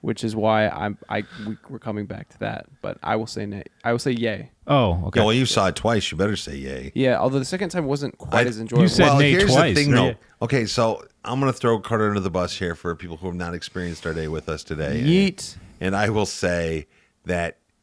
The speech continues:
Speaker 3: he says outwardly, yay. He went and saw it. He said to me, "I will see that again with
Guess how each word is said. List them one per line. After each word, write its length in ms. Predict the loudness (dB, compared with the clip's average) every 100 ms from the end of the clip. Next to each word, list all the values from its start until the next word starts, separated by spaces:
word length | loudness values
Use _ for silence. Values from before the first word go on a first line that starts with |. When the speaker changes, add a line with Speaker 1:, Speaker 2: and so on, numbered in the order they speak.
| _ _
Speaker 3:
he 300 | -8 0 0
says 420 | 0 0 0 0 -2
outwardly, 640 | -2 0 0 -2 -2 -2
yay. 640 | 0 0 0 0 0 0 -4 -4
He 320 | -2 -2 -4
went 240 | -4 -4
and 100 | -4
saw 380 | -4 0 2 2
it. 180 | 0 -4
He 140 | -10
said 300 | -6 -2 -2
to 80 | -2
me, 200 | -2 -4 -4
"I 140 | -4
will 180 | -2 -4
see 320 | -8 -6 -4 -2
that 180 | -2
again 400 | -6 -8 -10 -10
with 240 | -12 -14